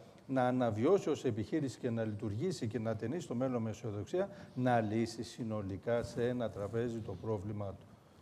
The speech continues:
Έτσι. Ε, αυτό, λοιπόν, είναι ένα πολύ ισχυρό όπλο που πρέπει όμως να το βοηθήσουμε και νομίζω η κυβέρνηση κινείται προς τη σωστή πλευρά.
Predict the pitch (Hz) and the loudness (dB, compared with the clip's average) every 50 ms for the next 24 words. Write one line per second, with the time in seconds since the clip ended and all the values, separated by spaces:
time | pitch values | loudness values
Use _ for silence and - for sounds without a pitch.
0 | - - - - 135 117 - - - - - - - - - - - 190 139 123 | -20 -20 -12 -8 -8 -8 -8 -10 -14 -18 -20 -20 -18 -16 -16 -14 -8 -6 -4 -4
1 | - - - 113 110 - - 165 170 165 147 151 147 147 143 147 151 147 139 139 | -4 -2 -2 -2 -2 2 4 4 4 4 2 2 2 4 2 2 4 4 4 4
2 | 143 135 120 110 - 117 110 113 143 160 156 139 110 98 - - - - - - | 6 4 4 4 4 2 4 4 6 6 6 4 4 0 -4 -10 -18 -14 -2 0
3 | 135 131 110 - - - 117 117 120 139 151 139 117 110 107 107 110 107 - 135 | 2 2 2 0 -2 0 2 6 8 10 10 10 10 8 8 6 4 2 0 0
4 | 156 196 233 240 - - - - - - - - 160 143 - - 190 202 202 185 | 0 0 0 -2 -6 -14 -20 -20 -20 -8 -2 -2 -2 -2 0 6 8 8 8 8
5 | 143 123 117 110 110 - - - - - - 170 143 160 190 214 220 226 226 226 | 8 4 2 2 2 -2 -6 -12 -16 -6 0 4 4 6 6 6 4 4 2 0
6 | 220 - - - - 170 160 156 143 131 139 123 110 110 110 104 104 - - 180 | -2 -6 -12 -10 -2 0 2 2 4 4 2 2 4 4 2 2 0 -2 -2 -4
7 | 208 - - 214 202 202 196 - - 175 160 151 147 151 156 151 143 143 139 131 | -4 -4 -4 -4 -2 -2 -2 -2 -2 -2 -2 0 0 0 -2 -2 0 0 0 0
8 | 127 127 117 135 147 143 131 - - 143 135 127 - 127 127 135 131 135 120 117 | 0 0 0 0 0 0 -2 -4 -6 -6 -6 -4 -2 0 0 0 0 0 -2 -2
9 | 117 110 113 104 - - 147 123 104 107 104 98 117 143 180 190 190 | -2 -2 -4 -6 -4 -4 -6 -4 -2 -4 -4 -2 0 2 2 2 2